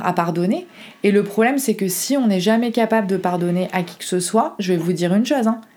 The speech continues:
la personne à laquelle, surtout, on ne pardonnera jamais, n'est autre que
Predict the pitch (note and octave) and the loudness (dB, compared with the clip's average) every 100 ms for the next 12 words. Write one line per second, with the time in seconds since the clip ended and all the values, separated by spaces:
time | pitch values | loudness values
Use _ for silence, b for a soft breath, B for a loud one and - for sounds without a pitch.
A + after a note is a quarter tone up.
0 | B - F#3+ F3+ F3+ A3 G#3 F#3 F3 F3 | B 0 2 2 0 2 2 2 0 0
1 | G3 E3+ - - - A3 - A3 A3 G#3+ | 0 0 -4 -6 -2 -2 -2 0 0 -2
2 | - F3+ F3 E3+ E3 E3 E3 D#3+ E3 G3 | -2 0 2 2 2 0 0 0 0 0
3 | D4 - _ _ _ F#3 F3+ A3 C4+ - | -4 -12 _ _ _ 0 2 2 0 -2
4 | F3+ A#3 | -2 -2